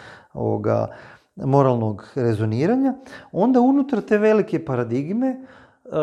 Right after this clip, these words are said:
postoje različiti sustavi razmišljanja o tome. Dakle, paradigma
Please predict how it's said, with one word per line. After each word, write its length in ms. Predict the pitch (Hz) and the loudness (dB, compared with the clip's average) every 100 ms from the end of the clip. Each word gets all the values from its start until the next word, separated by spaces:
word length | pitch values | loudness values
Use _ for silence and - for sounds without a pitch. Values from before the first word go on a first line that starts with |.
| 143 | -4
postoje 560 | 147 131 - 226 208 - | -6 -8 -2 0 0 -2
različiti 1160 | 135 143 190 208 214 - 196 - 202 170 - - _ _ _ - | -2 4 4 4 -4 -4 -8 -4 -2 -2 -6 -20 _ _ _ -20
sustavi 720 | - 208 208 - 180 170 160 | -4 -2 -2 -2 -2 2 2
razmišljanja 840 | 160 165 185 180 175 160 156 151 - | 2 2 2 0 -2 -2 -2 -2 -2
o 360 | 160 165 160 160 - _ _ _ _ _ _ | -2 -2 -2 -6 -20 _ _ _ _ _ _
tome. 360 | - 131 110 117 | 2 2 2 -6
Dakle, 400 | 135 135 147 131 - - - _ _ _ _ _ _ _ _ _ _ - | -6 -2 0 0 -2 -18 -20 _ _ _ _ _ _ _ _ _ _ -4
paradigma 800 | 151 147 165 220 220 185 156 | 0 2 2 2 2 2 2